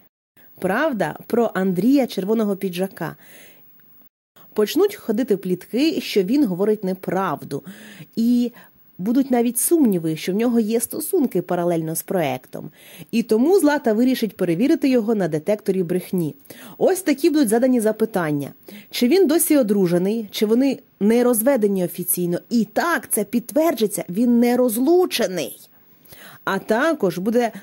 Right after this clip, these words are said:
провокаційне запитання, чи мав він інтим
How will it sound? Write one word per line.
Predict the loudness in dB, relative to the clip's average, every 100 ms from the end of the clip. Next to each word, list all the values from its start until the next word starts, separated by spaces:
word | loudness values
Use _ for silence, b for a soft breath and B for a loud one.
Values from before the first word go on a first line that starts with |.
| B
провокаційне | -2 0 0 0 0 2 2
запитання, | 0 -2 -2 -2 0 0
чи | 0 0
мав | 2 2 2
він | 0 0 0
інтим | 0 0 0 2 4 2 0